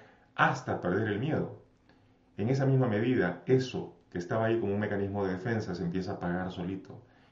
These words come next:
y se empieza a ir al subconsciente. Cuando una persona con, con una fobia de impulsión me dice que yo tengo miedo de matar a mi esposa o mi esposo,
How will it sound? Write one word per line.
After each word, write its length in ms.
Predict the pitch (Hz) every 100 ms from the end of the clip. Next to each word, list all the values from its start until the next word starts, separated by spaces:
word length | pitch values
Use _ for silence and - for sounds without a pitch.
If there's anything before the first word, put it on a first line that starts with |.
| -
y 100 | 90
se 100 | 95
empieza 400 | 90 101 101 95
a 40 |
ir 140 | 101 113
al 120 | 87
subconsciente. 600 | 95 - 90 85 82 - - _ _ _ _ _ _ _ _ - - - - - - - -
Cuando 160 | 113 135
una 140 | 147
persona 480 | 123 - 127 117 113
con, 380 | 98 90 85 85 - - - _ _ _ -
con 140 | 92
una 160 | 110 110
fobia 280 | 107 104 101
de 60 |
impulsión 480 | 95 87 87 101 98
me 80 | 90
dice 240 | 92 92
que 80 | 92
yo 100 | 98
tengo 180 | 107 104
miedo 200 | 101 101
de 60 | 92
matar 360 | 85 90 98
a 100 | 95
mi 140 | 90 85
esposa 520 | 85 92 85 - -
o 60 | 78
mi 80 |
esposo, 420 | 78 82 80 -